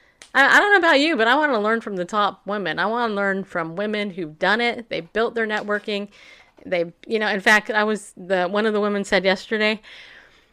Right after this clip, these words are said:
that twenty percent of women in the workforce who make a hundred thousand dollars work for other people. Eighty percent of women in the workforce who make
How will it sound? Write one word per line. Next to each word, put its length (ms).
that 360
twenty 420
percent 580
of 160
women 340
in 120
the 80
workforce 920
who 220
make 400
a 60
hundred 360
thousand 360
dollars 580
work 320
for 200
other 240
people. 500
Eighty 400
percent 600
of 200
women 440
in 140
the 80
workforce 720
who 120
make 280